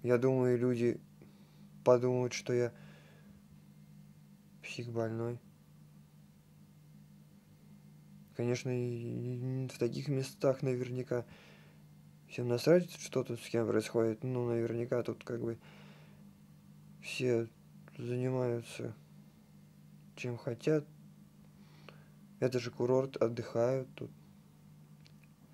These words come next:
Пьют, гуляют, занимаются сексом. Такие номера очень к этому располагают. Устраивают вечеринки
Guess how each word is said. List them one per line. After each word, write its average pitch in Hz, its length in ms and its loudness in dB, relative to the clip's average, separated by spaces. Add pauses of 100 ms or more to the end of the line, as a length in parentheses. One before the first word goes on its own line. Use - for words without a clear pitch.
(420)
Пьют, 135 260 -2
гуляют, 120 640 0 (1400)
занимаются 123 600 2
сексом. 120 720 -4 (1160)
Такие 135 280 2
номера 135 640 6 (1800)
очень 123 500 -2 (120)
к - 80 -6
этому 120 320 -2
располагают. 117 800 0 (1200)
Устраивают - 480 -2
вечеринки 123 800 -6